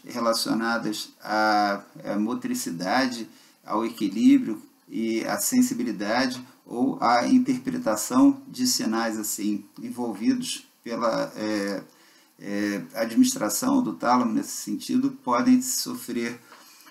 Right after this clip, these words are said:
é, alterações no comprometimento da artéria, é, cerebral posterior. E ainda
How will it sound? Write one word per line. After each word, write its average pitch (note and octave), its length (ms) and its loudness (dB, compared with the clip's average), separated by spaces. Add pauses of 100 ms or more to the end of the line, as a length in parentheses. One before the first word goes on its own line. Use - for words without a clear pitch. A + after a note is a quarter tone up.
é, A2 540 6
alterações A#2 720 2
no B2 140 6
comprometimento A#2+ 840 0
da A#2 180 0
artéria, A#2 560 -4 (420)
é, G#2+ 320 -2
cerebral A2+ 400 -4
posterior. A#2 720 -2 (1200)
E D3+ 180 4
ainda E3 500 6